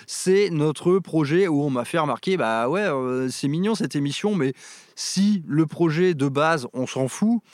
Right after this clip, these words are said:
on va peut-être pas passer une heure à écouter ça. » Donc, j'entends très bien,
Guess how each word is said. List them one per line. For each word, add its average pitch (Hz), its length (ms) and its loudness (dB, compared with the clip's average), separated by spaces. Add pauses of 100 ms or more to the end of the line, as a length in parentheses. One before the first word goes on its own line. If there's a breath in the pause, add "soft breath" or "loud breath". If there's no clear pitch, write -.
(360 loud breath)
on - 140 -4
va 151 180 4
peut-être 127 240 -4
pas 160 160 0
passer 147 460 -2
une 160 280 0
heure 151 300 -2
à 139 160 2
écouter 147 380 -2
ça. » 120 200 -2
Donc, 120 180 -4 (200 loud breath)
j'entends 208 720 0
très 214 240 0
bien, 185 280 0